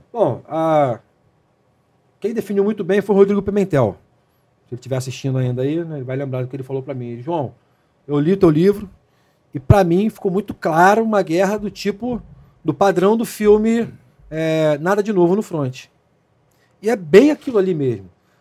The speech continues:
A trincheira, ela é o teu abrigo, ela é a tua casa, é onde você vai ficar ali. Enquanto você tiver que sustentar a posição, quando você vai avançar, você vai sair de uma trincheira e vai avançar pra tomar uma outra trincheira que tá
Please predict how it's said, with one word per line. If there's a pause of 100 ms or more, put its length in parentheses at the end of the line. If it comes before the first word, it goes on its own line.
(120)
A
trincheira,
ela
é
o
teu
abrigo,
ela
é
a
tua
casa,
é
onde
você
vai
ficar
ali. (440)
Enquanto
você
tiver
que
sustentar
a
posição, (960)
quando
você
vai
avançar, (400)
você
vai
sair
de
uma
trincheira
e
vai
avançar
pra
tomar
uma
outra
trincheira
que
tá